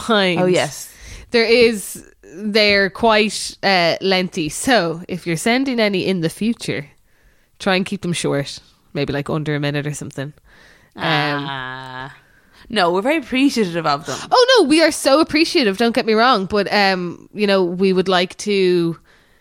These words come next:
Speaker 1: uh, include your whole point and perspective in the podcast. So it'd be
Speaker 2: Sure.
Speaker 1: great if you could keep it, uh, so we don't have to edit it, basically.
Speaker 2: Exactly.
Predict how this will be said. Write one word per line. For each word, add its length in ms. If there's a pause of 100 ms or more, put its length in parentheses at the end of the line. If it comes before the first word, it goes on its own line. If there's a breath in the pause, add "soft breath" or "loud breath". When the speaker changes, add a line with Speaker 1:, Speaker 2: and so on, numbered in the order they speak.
(260 soft breath)
Speaker 1:
uh, 380
include 400
your 140
whole 420
point 400
and 100
perspective 480
in 80
the 60
podcast. 420
So 80
it'd 80
be 40
Speaker 2:
Sure. 80
Speaker 1:
great 120
if 100
you 60
could 180
keep 220
it, 240
uh, 280 (400)
so 180
we 80
don't 140
have 120
to 100
edit 220
it, 140
basically. 400
Speaker 2:
Exactly. 360